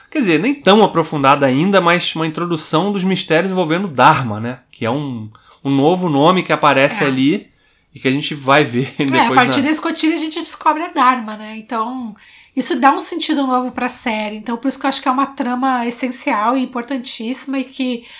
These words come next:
Speaker 2: que funcionou, né? Por um bom tempo a, a
Speaker 1: Bom, na segunda temporada, a gente fala, mais uma coisa que a gente falou disso no podcast específico, quando falamos da segunda temporada, que é um momento, aquele lockdown, né? O episódio dezessete,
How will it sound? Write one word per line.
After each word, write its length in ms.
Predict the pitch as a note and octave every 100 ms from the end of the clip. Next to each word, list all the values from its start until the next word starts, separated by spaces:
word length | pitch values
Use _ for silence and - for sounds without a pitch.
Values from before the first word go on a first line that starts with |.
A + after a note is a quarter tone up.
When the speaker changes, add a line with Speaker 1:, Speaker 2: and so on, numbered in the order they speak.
| - -
Speaker 2:
que 140 | F4+
funcionou, 720 | - F#4+ - B4+ B4 D4+ F4+
né? 200 | C#4+ B3 C#4+
Por 80 | B3+
um 80 | A#3
bom 240 | B3 D4+
tempo 500 | - C4 B3 D#4 -
a, 260 | F4+ F4 D4
a 160 | - -
Speaker 1:
Bom, 80 |
na 80 | G#2
segunda 280 | G2+ A#2+ B2+
temporada, 720 | C3 C#3 C3 A#2+ D3 E3 C#3+ - - - _
a 40 | -
gente 180 | A#2 A#2+
fala, 260 | - G#2
mais 220 | G#2 A2 B2+
uma 120 | B2+
coisa 200 | C#3 B2+
que 60 |
a 40 | B2
gente 160 | A#2+
falou 480 | - - B2+ A2+ B2
disso 320 | B2 A#2 -
no 60 | A#2+
podcast 420 | A2+ A#2 A2 A#2
específico, 440 | - A2 - A#2 -
quando 140 | A2 G#2+
falamos 340 | _ G#2+ A2 A2+
da 60 |
segunda 260 | G#2+ - A2+
temporada, 420 | A2 G#2 G#2 A2
que 120 | -
é 40 | C#3
um 60 | D3
momento, 680 | B2+ A2 A#2+ D#3 D3+ A#2 A2 - - -
aquele 340 | G#2+ C3+ B2+
lockdown, 640 | A#2 A#2+ B2 A#2 G#2+ C3
né? 120 | A#2 A2+
O 120 | A#2
episódio 460 | A2 G#2+ A2 A2+
dezessete, 840 | G#2+ A2+ G#2+ - A#2+ C#3 - -